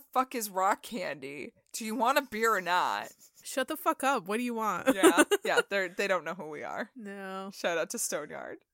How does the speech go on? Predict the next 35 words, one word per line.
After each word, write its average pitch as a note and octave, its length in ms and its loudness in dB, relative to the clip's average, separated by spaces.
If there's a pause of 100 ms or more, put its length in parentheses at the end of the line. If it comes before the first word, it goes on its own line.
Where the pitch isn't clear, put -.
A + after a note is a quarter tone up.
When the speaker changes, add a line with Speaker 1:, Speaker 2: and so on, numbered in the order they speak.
(140)
Speaker 2:
Yeah. G#3+ 320 -4
Speaker 1:
<laughs> C#4 1040 -2
For B3+ 100 -2
not A3 300 2
knowing G3+ 360 0
who G#3+ 120 -8
we C#4+ 180 0
are. D4 480 4
Speaker 2:
<laughs> - 40 -2 (680)
Speaker 1:
Oh, G#3 580 6 (280)
yeah. C3+ 360 0 (120)
That E3+ 100 -2
was E3 120 -6
good. D3 260 -6 (140)
That's - 220 -14
good. G#3 340 -12
Good - 160 -12
beers. G#3 400 -6 (340)
Speaker 2:
Good C4+ 160 -8
beers, C#4 260 -2
good B3+ 160 -6
times. G3+ 460 -6
Speaker 1:
Here's A#3+ 220 -4
to, A#3+ 280 -4
here's A#3+ 260 -8
to B3+ 80 -8
hoping A#3+ 260 -6
we A3 100 -8
get A3+ 160 -4
more G#3+ 160 -4
good G#3 220 -8
beers E3+ 260 -4
in E3 80 -12
twenty D#3 240 -12
twenty. - 400 -12